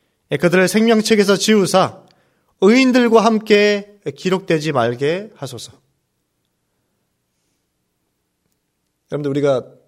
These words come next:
그 하나님을 대적하는 원수들이 있습니다. 그 원수들을 향한, 아, 굉장히 좀 공격적인 기도를 할 수 있습니까? 없습니까?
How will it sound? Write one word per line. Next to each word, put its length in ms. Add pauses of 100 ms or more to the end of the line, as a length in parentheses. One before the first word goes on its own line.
(360)
그 200
하나님을 560
대적하는 420
원수들이 380
있습니다. 440 (600)
그 120
원수들을 520
향한, 580 (880)
아, 100
굉장히 480
좀 320 (300)
공격적인 1120
기도를 460
할 160
수 100
있습니까? 380
없습니까? 400